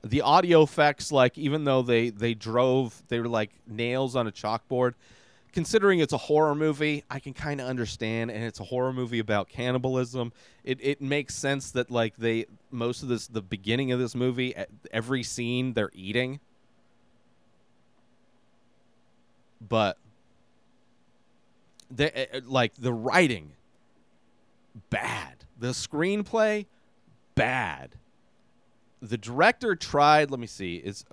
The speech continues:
please don't be the same. So the writer is Lauren Kahn, who wrote, no, part additional crew, Ibiza, never,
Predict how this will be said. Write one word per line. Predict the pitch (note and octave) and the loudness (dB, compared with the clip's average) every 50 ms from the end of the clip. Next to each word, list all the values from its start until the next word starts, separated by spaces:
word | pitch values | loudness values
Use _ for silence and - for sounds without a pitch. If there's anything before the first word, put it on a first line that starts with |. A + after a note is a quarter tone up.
| - | -20
please | - - - C3+ C3 A#2+ G2+ | -14 -8 -6 -4 -4 -4 -4
don't | G2+ G#2 F#2+ E2+ | -6 -6 -8 -6
be | - F2+ E2+ | -8 -10 -10
the | D2+ D2+ | -10 -12
same. | - - F2 E2 D#2+ D#2+ D#2 D#2 _ _ _ _ _ _ _ _ | -12 -10 -8 -8 -8 -8 -10 -14 _ _ _ _ _ _ _ _
So | - A#2 G#2+ | -4 -4 -2
the | G#2 A#2 | -2 0
writer | A2+ C#3 D#3+ F#3 G#3 G#3 F#3 E3+ D#3 D3 | 2 4 4 4 4 4 4 4 4 4
is | B2+ A#2 A#2 A2 | 2 0 -2 -2
Lauren | G2+ G#2+ G#2+ A#2 C3 D3+ D#3 D3+ C3+ B2 | -4 -4 -4 -2 -2 0 0 0 -2 -4
Kahn, | A2+ - - F#2+ E2+ D2 D2 D2+ D#2 F#2+ A2 _ _ _ _ _ _ _ _ _ _ _ _ _ _ _ _ _ _ _ _ _ _ _ _ _ _ _ _ _ _ _ _ _ _ _ _ _ _ _ _ _ _ _ _ _ _ _ _ _ - | -6 -10 -10 -10 -8 -8 -8 -10 -12 -14 -16 _ _ _ _ _ _ _ _ _ _ _ _ _ _ _ _ _ _ _ _ _ _ _ _ _ _ _ _ _ _ _ _ _ _ _ _ _ _ _ _ _ _ _ _ _ _ _ _ _ -8
who | G#2 G2+ | -6 -6
wrote, | F#2 F#2 F#2+ G2 F#2+ F#2 F2+ F2+ - - - - - _ _ _ _ _ _ _ _ _ _ _ _ _ _ _ _ _ _ _ _ _ _ _ _ _ _ _ _ _ _ - | -4 -2 0 2 2 2 0 -2 -4 -8 -14 -16 -16 _ _ _ _ _ _ _ _ _ _ _ _ _ _ _ _ _ _ _ _ _ _ _ _ _ _ _ _ _ _ -16
no, | - F2 D#2 D2+ D2+ D2 - - _ | -14 -12 -10 -10 -10 -12 -16 -20 _
part | - - F#2+ F#2+ F#2+ | -12 -8 -6 -6 -6
additional | F2+ D#2+ - G2 F#2+ - - A2 F#2+ | -8 -8 -8 -8 -8 -8 -8 -10 -10
crew, | - - - - E2 D#2+ D#2 D#2 D#2+ E2 - _ _ _ _ _ _ _ _ _ | -10 -10 -10 -8 -8 -6 -6 -8 -8 -12 -14 _ _ _ _ _ _ _ _ _
Ibiza, | - F2+ E2 - F#2 F#2+ G#2+ A#2 A#2+ C3+ B2+ B2 B2 B2 G2+ | -12 -12 -10 -8 -6 -4 -4 -4 -2 -2 -2 -2 -2 -4 -8
never, | - D#2+ D#2+ D2+ C#2+ C#2+ C#2+ C#2+ C#2 C#2+ D#2 | -12 -12 -12 -12 -10 -10 -10 -12 -12 -14 -16